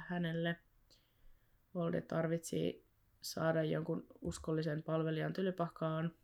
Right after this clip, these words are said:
joka luotsaisi huomaamattomasti Hartsan kolmivelhoturnajaisten läpi ja pitäisi huolen siitä, että Harry saisi kolmivelhopokaalin, joka oli muunnettuna porttiavaimeksi, ja veisi ensimmä-,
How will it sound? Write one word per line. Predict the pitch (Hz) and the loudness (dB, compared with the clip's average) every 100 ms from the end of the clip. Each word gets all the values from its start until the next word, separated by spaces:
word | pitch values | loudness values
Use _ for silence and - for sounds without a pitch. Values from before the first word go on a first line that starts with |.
| _ | _
joka | 170 156 151 156 165 - | -4 -2 0 0 0 0
luotsaisi | 175 165 - 165 170 | 0 0 0 -2 0
huomaamattomasti | 170 160 165 160 170 - 165 175 - | 0 0 0 0 -2 -2 -4 -4 -4
Hartsan | 175 160 160 - 165 - - - - - - - | -2 -2 -4 -4 -4 -6 -20 -20 -20 -20 -14 0
kolmivelhoturnajaisten | 170 170 165 165 160 156 156 160 160 165 | 2 4 4 2 0 -2 0 -2 -2 0
läpi | 160 160 160 160 - - - | 0 2 0 -2 -14 -14 -4
ja | 165 156 156 | 0 0 -2
pitäisi | 156 151 | -2 0
huolen | - 156 156 160 | 0 0 0 -2
siitä, | 160 160 156 - | 0 -2 -2 -2
että | 170 - 165 | -4 -2 0
Harry | 160 160 | 0 -2
saisi | 165 160 - | -2 -4 -4
kolmivelhopokaalin, | 151 156 160 165 175 190 190 165 160 | -4 -2 0 -2 0 -2 2 2 2
joka | 156 151 | -2 -2
oli | 143 151 | -2 0
muunnettuna | 151 151 160 - 151 | -2 -4 -4 -4 -4
porttiavaimeksi, | 202 214 - 165 165 165 175 - 170 - _ _ _ - _ _ _ _ | -2 -4 -2 0 2 0 -2 -2 -4 -4 _ _ _ -20 _ _ _ _
ja | - 165 151 147 | 0 2 2 0
veisi | 147 135 - - | 0 -2 -4 -2
ensimmä-, | 160 165 151 156 170 | -2 -2 -2 -2 -4